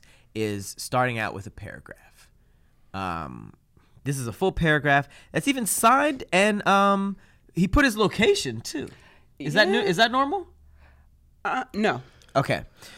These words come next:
Speaker 1: so let's read it. Persephone, I really want to marry you, not because of that you are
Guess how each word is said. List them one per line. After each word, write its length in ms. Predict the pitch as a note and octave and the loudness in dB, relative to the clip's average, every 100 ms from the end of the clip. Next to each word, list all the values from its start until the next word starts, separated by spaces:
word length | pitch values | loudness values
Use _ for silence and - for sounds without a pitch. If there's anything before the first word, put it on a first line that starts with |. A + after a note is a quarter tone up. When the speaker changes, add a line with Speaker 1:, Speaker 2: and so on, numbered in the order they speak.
| - - | -20 -12
Speaker 1:
so 120 | - | -2
let's 140 | A3 G3+ | 0 2
read 140 | D3+ E2 | 0 0
it. 100 | _ _ _ - | _ _ _ 2
Persephone, 640 | G#3 - B3+ - D2+ - - _ - | 2 6 4 2 -8 -10 -18 _ 0
I 100 | A#2 | 0
really 440 | G#2+ A2+ F3+ G3 | 0 0 0 0
want 400 | C3+ A#2 B2 - | -2 0 -2 -4
to 180 | - A#2 | -4 -2
marry 640 | G#2 A2 B2 G#3 C4 C#3 | -2 -4 -2 -2 0 0
you, 320 | F#2 D2 - - _ - - - - _ - | -2 -6 -12 -18 _ -20 -20 -20 -20 _ -2
not 400 | C3 A#3 - E3+ | 6 6 6 0
because 640 | A3 A3 G#3 F#3+ E3+ - _ - - | -2 2 2 2 -2 -10 _ -8 0
of 240 | D3 G#2+ | 0 2
that 240 | C#3 C3+ B2 | 2 2 2
you 180 | C3 B2 | 0 2
are 260 | A2+ G#2 | 2 0